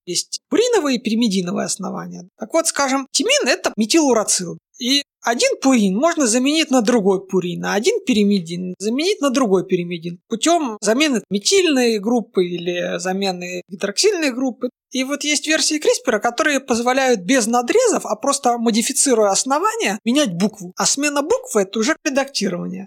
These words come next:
И если много-много раз поменять буквы в гене, то можно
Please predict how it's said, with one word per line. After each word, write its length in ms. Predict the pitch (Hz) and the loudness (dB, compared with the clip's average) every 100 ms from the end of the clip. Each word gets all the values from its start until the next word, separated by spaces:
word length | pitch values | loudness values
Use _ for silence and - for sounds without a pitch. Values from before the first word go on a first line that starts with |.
| - | -8
И 80 | 262 | -4
если 600 | 339 302 247 262 - 254 | -2 -2 0 0 0 0
много-много 880 | 254 285 226 226 240 233 208 190 208 | 2 2 4 2 4 4 4 2 2
раз 180 | 214 | 0
поменять 540 | - 202 196 196 190 170 | 0 0 0 -2 -4 0
буквы 340 | 202 202 190 | 0 0 -6
в 80 | 175 | -6
гене, 320 | 185 480 370 | 0 2 2
то 160 | - 196 | 0 -2
можно 400 | 254 302 233 | -2 -2 -2